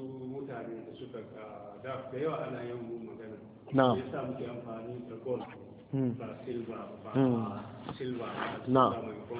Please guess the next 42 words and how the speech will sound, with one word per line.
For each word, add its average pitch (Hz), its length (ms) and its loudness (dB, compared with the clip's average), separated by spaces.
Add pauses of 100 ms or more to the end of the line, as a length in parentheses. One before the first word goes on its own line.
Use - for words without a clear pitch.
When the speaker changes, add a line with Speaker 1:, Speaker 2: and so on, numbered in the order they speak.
Speaker 1:
azhar. - 380 -6 (260)
Speaker 2:
Na'am. 139 260 10
Speaker 1:
Sai 123 280 4
ta 123 100 0
zahab 123 300 -2
kullum, 123 260 -4
kullum 117 200 -4
ba 120 120 -4
yana 120 260 -6
da 113 100 -8
tsada. 104 320 -10 (140)
To, 123 120 -2
Speaker 2:
Na'am. 131 280 10
Speaker 1:
sai 98 120 -2
ke - 40 -4
gaya 123 300 -2
muku - 240 -6 (380)
su - 340 -6 (400)
cewa 113 480 0 (240)
mutane 135 280 0
yawa 135 160 2
suna 131 200 -2
kira 120 300 -2
na 117 100 -2
su, 120 140 -8
su, 135 180 -6
su, 127 80 -6
ai 135 160 -4
ta 151 80 2
rubutu. 143 560 0 (220)
Speaker 2:
Eh. 151 300 12
Speaker 1:
Sai 139 80 4
ya 123 120 2
rubuta - 320 -2
su. 117 160 -6
To, 120 160 -6
har 143 160 0
wasu 151 320 0
sun 160 180 -2
fara 156 460 0
fitarwa 127 480 -4
na 120 320 -6